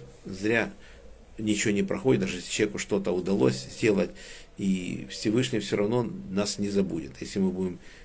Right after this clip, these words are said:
нарушать эти законы, придёт время,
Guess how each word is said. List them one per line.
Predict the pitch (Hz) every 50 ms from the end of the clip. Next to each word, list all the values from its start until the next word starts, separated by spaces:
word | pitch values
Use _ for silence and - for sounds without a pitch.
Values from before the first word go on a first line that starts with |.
| - -
нарушать | 104 101 104 104 - - 92 - -
эти | 95 - 98
законы, | 95 95 98 98 - 73 69 64 60 - - - - - - -
придёт | 101 104 104 107 101 98
время, | 117 120 131 139 131 120 113 113